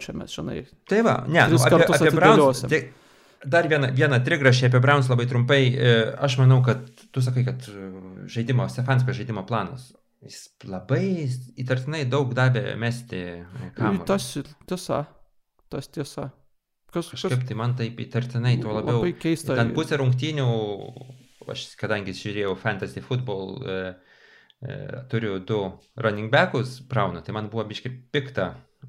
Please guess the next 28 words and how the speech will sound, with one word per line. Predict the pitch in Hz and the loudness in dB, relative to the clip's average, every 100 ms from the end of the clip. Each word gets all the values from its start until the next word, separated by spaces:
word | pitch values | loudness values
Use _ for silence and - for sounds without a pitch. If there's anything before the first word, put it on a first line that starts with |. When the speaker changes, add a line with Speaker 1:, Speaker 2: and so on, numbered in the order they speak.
| - | -20
Speaker 2:
Iš | - | -14
pradžių | - 98 113 101 | -10 -6 -4 -4
la-, | 104 | -4
labai | 117 104 113 113 | -4 -2 0 0
daug | 107 | -2
vilties | 104 101 104 | -4 -6 -8
su-, | - - | -10 -16
su-, | - 110 - 123 127 - | -16 -12 -10 -10 -10 -10
atsirado, | 123 - 110 104 92 | -12 -4 -2 -2 -4
kad | 92 92 _ _ _ _ | -8 -10 _ _ _ _
žais | - 101 95 | -10 -8 -8
per | 90 92 | -12 -6
juos, | 120 311 - - _ _ _ _ | -4 -4 -8 -18 _ _ _ _
o | 123 | -8
po | 120 | -4
to | 127 131 | -2 0
buvo | 123 113 | 2 2
labai | 110 110 117 | 0 0 -2
pikta, | 123 135 | -4 -4
kad | 127 - | -4 -6
per | - | -4
juos | 123 117 | -4 -4
visai | 123 131 | -2 4
nežaidžia. | 127 127 123 - - - _ _ _ - | 6 4 2 -8 -14 -18 _ _ _ -4
Speaker 1:
Nu, | 208 | 0
Speaker 2:
Pirma, | 208 190 - | 0 -2 -4
pirm-, | 107 95 | -6 -6
pirm- | 107 127 | -6 -6